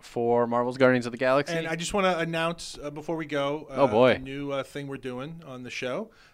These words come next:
Speaker 2: Um, if you're listening to the podcast, if you have any questions for animation, 'cause we get them mostly through the comic book email address, go ahead and drop, uh, Ryan and Ben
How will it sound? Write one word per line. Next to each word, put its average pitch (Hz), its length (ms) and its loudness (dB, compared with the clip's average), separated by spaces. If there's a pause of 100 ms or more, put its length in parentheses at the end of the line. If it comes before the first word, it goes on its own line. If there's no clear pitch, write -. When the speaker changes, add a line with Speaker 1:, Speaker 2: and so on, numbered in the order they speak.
(100)
Speaker 2:
Um, 127 520 -4 (420)
if 139 240 -14
you're 147 100 -2
listening 175 360 -2
to 156 80 -6
the 151 60 0
podcast, 170 520 0
if 147 100 -10
you 160 60 -6
have 151 60 -6
any 170 140 -4
questions 160 520 -4
for 143 180 -6
animation, 131 640 -6 (180)
'cause 117 120 -14
we 135 120 -12
get 143 160 -10
them 131 120 -10
mostly 120 260 -10
through 113 200 -14
the 113 80 -16
comic 123 280 -12
book 107 180 -14
email 104 320 -16
address, 101 300 -16 (360)
go 143 120 0
ahead 147 160 2
and 143 80 -6
drop, 135 380 0
uh, 135 280 2
Ryan 139 380 -4
and 135 140 -10
Ben 139 480 -6